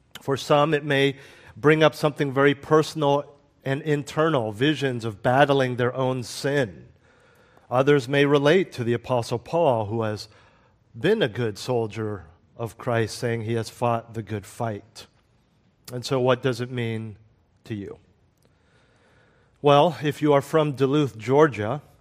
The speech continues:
the term soldier of Christ may mean something very different this week. This would be because a South Korean woman in her twenties or thirties, they're not sure,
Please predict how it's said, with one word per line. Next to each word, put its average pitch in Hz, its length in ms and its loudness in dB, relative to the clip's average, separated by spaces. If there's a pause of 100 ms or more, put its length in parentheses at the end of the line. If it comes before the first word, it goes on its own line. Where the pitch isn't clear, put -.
(340)
the 120 120 -4
term 135 320 -4
soldier 123 460 0
of 113 120 -6
Christ 113 420 -4
may 117 140 -4
mean 113 240 -4
something 120 400 -8
very 104 240 -4
different 104 580 -6
this 101 240 -12
week. - 380 -16 (920)
This 185 240 6
would 147 160 0
be 131 200 2
because 135 560 -2
a 120 100 0
South 139 380 0
Korean 123 360 -2
woman 127 340 -2
in 120 120 -2
her 110 200 -2 (240)
twenties 143 460 -2
or 110 100 -4
thirties, 135 600 -4
they're 110 140 -8
not 104 240 -8
sure, 127 460 -6